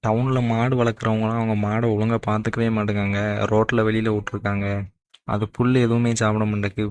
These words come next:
பிளாஸ்டிக் கவரு, குப்பையை தான் சாப்பிடுதுன்னு ஒரு வீடியோ போட்டிருந்தேன். அதே மாதிரி தான் இன்னைக்கும் ஒரு சம்பவம் நடந்திருக்கு.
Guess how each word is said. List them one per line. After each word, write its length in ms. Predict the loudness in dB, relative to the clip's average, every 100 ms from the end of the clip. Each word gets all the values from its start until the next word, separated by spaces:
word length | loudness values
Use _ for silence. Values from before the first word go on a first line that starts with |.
| -6 -2
பிளாஸ்டிக் 440 | 0 0 -4 -4
கவரு, 240 | 0 0 0
குப்பையை 380 | -2 -2 -2 0
தான் 200 | 0 0
சாப்பிடுதுன்னு 420 | -2 -2 0 0
ஒரு 60 | 0 0
வீடியோ 240 | 0 0
போட்டிருந்தேன். 560 | 0 -2 0 0 0 -4 -8 -18 -20 -20 -6
அதே 240 | -4 0 0
மாதிரி 340 | 2 2 0 0
தான் 160 | 0
இன்னைக்கும் 380 | 0 0 0 2
ஒரு 120 | 2
சம்பவம் 380 | 0 2 2 2
நடந்திருக்கு. 480 | 0 0 -2 -2 -2